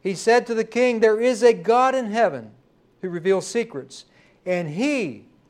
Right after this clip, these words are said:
has made known to King Nebuchadnezzar what will happen in the latter days."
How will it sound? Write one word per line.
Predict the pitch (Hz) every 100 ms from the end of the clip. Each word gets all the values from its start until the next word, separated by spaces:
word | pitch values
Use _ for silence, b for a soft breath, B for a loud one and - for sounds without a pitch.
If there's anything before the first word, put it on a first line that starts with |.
| _ _
has | 185 143
made | 175 190 175
known | 175 196 185 139 127
to | 143
King | 170 170
Nebuchadnezzar | 165 160 165 165 175 139 110 110 _ _ _ _ _ _
what | 151 151
will | 156
happen | 170 185 165 139
in | 135
the | 135
latter | 143 143 143
days." | 160 147 117 - -